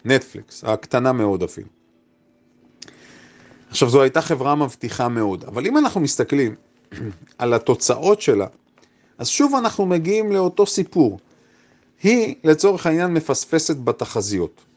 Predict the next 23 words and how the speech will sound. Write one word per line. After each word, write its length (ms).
עכשיו, 240
הפספוס 500
שלה, 280
ציפו 400
להפסד 1000
של 200
שמונים 420
ושניים 380
סנט, 300
יצא, 460
סליחה, 320
ציפו 280
להפסד 340
של 120
שישים 340
ותשעה 360
סנט, 260
יצא 240
הפסד 300
של 100
שמונים 380
ושניים 420
סנט. 220